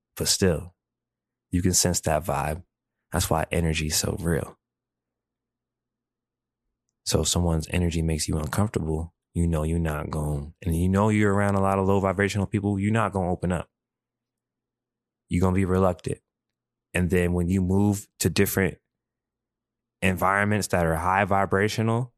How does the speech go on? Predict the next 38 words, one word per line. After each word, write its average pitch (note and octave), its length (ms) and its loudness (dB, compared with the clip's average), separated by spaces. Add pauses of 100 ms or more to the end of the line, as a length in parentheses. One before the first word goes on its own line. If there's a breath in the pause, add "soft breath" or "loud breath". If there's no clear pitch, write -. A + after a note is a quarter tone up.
you G#2 120 2
gonna A#2+ 220 2
keep - 300 0
them C3 160 2
same B2 320 2
tactics, C#3 640 -2 (180)
but G2+ 140 0
you A2+ 160 4
gonna A#2+ 320 2
learn B2 540 2 (1400)
how A#2 300 2
to A2 100 2
move A#2 640 2 (340)
in A2+ 140 4
that A2 200 2
high G2+ 280 0
vibration G2 640 2
too. D3+ 360 2 (180)
So A2 160 -2
there's A2 320 2
levels B2+ 400 4
of A#2+ 180 0
comfort. - 460 0 (840)
So B2 140 4
once C3 320 2
you D3+ 80 4
master B2+ 540 2
the A2 140 2
low G#2+ 280 4
vibrational G#2 600 0
levels, F#2 420 2 (1300)
how B2+ 480 2
comfortable B2+ 560 0
do A2 100 0
you C3 140 4
wanna B2 240 2
be C3+ 180 2
there? - 280 -2